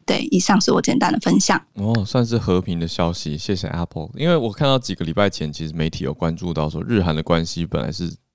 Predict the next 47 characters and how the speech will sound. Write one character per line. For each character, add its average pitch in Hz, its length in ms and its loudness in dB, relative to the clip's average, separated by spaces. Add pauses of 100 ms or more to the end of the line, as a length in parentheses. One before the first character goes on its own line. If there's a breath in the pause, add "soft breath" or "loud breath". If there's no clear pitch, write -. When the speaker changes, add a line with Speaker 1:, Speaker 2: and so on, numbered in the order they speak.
Speaker 2:
在 - 200 -2
恶 101 200 2
化 82 220 0
的 - 140 -6
当 71 180 -6
中 69 180 -10
嘛。 67 140 -10 (520 loud breath)
那 98 260 4
美 95 200 2
日 113 220 6
韩 90 260 0
的 87 120 -2
外 101 240 4
长 76 280 -4
本 78 140 0
来 73 160 -2
是 90 120 -8
说 92 140 0
要 92 160 2
暂 92 320 0
停 78 300 -8
一 - 100 -12
个 73 320 0 (160)
在 90 320 2 (220)
华 87 260 0
府 - 300 -12
的， - 180 -14 (460)
呃， - 320 -4 (160)
相 104 240 0
关 104 180 2
会 104 220 2
谈， - 220 -6 (400 loud breath)
可 110 100 2
是 120 140 4
现 117 180 4
在 98 380 4 (300)
用 104 240 0
G 101 180 0
seven 87 360 2
的 76 100 -2
机 82 240 -2
会， 85 200 2
日 87 200 0
韩 67 280 -6
有 71 140 -4
机 73 160 -6
会 82 320 -2